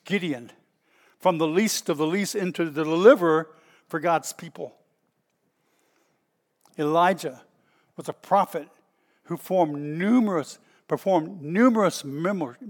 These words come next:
uh, miracles. And we read in Scripture of his exploits and his deeds. It was because the Spirit of God was among our people, among the people of, of Israel.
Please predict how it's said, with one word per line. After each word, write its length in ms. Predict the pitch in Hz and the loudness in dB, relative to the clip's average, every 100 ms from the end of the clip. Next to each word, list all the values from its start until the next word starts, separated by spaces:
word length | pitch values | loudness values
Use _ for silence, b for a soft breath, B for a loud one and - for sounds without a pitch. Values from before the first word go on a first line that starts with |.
| 90 | -8
uh, 100 | 170 | -4
miracles. 720 | 165 170 220 180 143 127 - _ _ _ _ _ _ _ _ _ _ _ - | -2 4 6 6 0 -14 -20 _ _ _ _ _ _ _ _ _ _ _ -16
And 180 | 143 135 | -12 -8
we 180 | 190 | -8
read 520 | 160 143 185 208 185 220 | -8 -6 -4 -4 -4 -4
in 280 | 175 156 - _ _ _ _ | -4 -4 -8 _ _ _ _
Scripture 640 | - - 226 - 143 113 _ - | -18 0 0 0 -12 -12 _ -10
of 140 | - | -10
his 380 | - - 202 - - | -8 -4 -4 -4 -8
exploits 520 | 175 - - 170 - | -8 -8 -6 -6 -4
and 120 | 147 | -8
his 160 | 139 120 | -8 -8
deeds. 200 | 170 151 | -10 -6
It 120 | 180 | -6
was 160 | 165 - | -6 -8
because 500 | 180 - 214 208 - B - | -10 2 6 6 4 B -6
the 80 | 165 | -6
Spirit 460 | - - 202 208 | -6 -4 0 2
of 100 | 196 | 2
God 260 | 180 185 170 - b _ | 2 0 0 -10 b _
was 280 | 151 147 - _ _ _ _ _ - | -4 -4 -8 _ _ _ _ _ -12
among 560 | 160 147 147 170 160 - _ _ _ | -10 -4 2 2 0 -12 _ _ _
our 280 | 156 156 151 _ _ _ | -4 -4 -4 _ _ _
people, 420 | 165 151 151 127 _ | -20 -16 -16 -16 _
among 480 | 151 147 160 170 180 - _ | -12 -4 2 2 0 -10 _
the 100 | 143 | -16
people 380 | - 185 214 151 | -10 -10 -8 -10
of, 100 | - _ | -10 _
of 160 | - 131 | -10 -2
Israel. 440 | 170 151 151 - | -2 -2 -10 -14